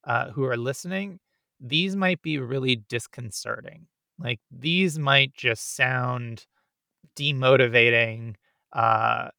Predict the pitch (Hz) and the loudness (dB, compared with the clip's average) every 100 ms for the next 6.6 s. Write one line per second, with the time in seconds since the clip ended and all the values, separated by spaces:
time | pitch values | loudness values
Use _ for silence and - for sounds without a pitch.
0 | _ _ 120 117 113 113 113 110 - - | _ _ -4 -2 -2 -4 -10 -16 -18 -20
1 | _ _ _ 127 - 123 - - _ _ | _ _ _ -20 -10 -8 -8 -14 _ _
2 | _ _ _ _ - 185 175 117 95 120 | _ _ _ _ -14 -4 0 0 0 -10
3 | - 147 135 - 156 143 143 - 151 143 | -10 -20 -20 -20 -14 -10 -10 -10 -8 -4
4 | 156 180 - 156 147 123 131 123 113 _ | 2 0 0 -6 -4 2 6 6 4 _
5 | _ _ - 113 120 107 117 104 95 - | _ _ -6 -6 -4 -6 0 0 0 -4
6 | 110 101 - 107 98 | 0 0 0 -12 -14